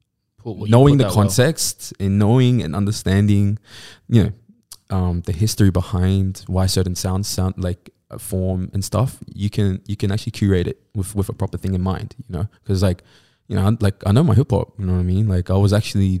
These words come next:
Speaker 2: there for a majority of, you know, like, m-, mainstream hip hop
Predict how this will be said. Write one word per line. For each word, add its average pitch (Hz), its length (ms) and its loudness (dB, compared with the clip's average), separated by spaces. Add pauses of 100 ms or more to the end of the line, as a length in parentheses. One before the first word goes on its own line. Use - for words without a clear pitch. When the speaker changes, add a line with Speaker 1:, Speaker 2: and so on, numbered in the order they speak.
Speaker 2:
there 101 220 2
for 95 260 0
a - 20 -2
majority 90 640 0
of, 90 340 -4
you 98 140 -4
know, 87 80 -2
like, 87 260 -6
m-, 90 320 -4 (100)
mainstream 92 480 -2
hip 92 160 -2
hop 95 200 -6